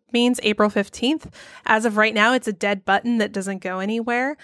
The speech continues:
Um, but that will be for the folks who, like, I'm one of these people, um, didn't have their direct deposit information on file with the I R S.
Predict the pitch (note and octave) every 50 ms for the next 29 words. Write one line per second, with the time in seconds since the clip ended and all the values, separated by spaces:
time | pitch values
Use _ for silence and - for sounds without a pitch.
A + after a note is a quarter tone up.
0 | - - - - - _ - - G#3 G3+ G3 F#3+ G3 G3 G#3 - G#3 G3+ G3+ G#3+
1 | A3 A3+ - A#3+ B3 A3 A3 G#3 G3+ - G#3+ G3 G3+ G3+ - - G#3 G3+ G3+ G3
2 | - - - - - - - A3 G#3 G3 G3 G3 F#3+ F#3+ F#3 - G3+ F#3+ F#3 -
3 | - G#3+ A3 A3+ A3 G#3 G3+ F#3+ F#3 G3 F#3 F#3 - - - F#3+ F#3 - - F#3+
4 | F3+ F3+ F3+ E3+ - _ - - - - _ _ - - G3 F#3+ F#3+ F#3 F3 E3+
5 | E3+ E3 F#3+ - _ - G3+ G3 - - G#3 G3+ G3 A#3 A#3+ A#3 - - - A#3
6 | A#3 A#3 A3+ A3+ A#3 A#3 A3+ A#3 A3+ A3+ A#3 A#3 - A#3+ - - A#3+ A#3 A3+ A#3
7 | A#3+ A#3 - - A3+ A3 - A#3+ A#3 A#3 A#3 A3+ - - A#3 A#3 A3+ A3+ - A#3+
8 | A3 A3 A3+ A3+ A#3 A#3 A#3 A#3+ A3+ - A#3 A#3 A#3 A#3+ A#3+ A#3+ B3 B3+ D4+ -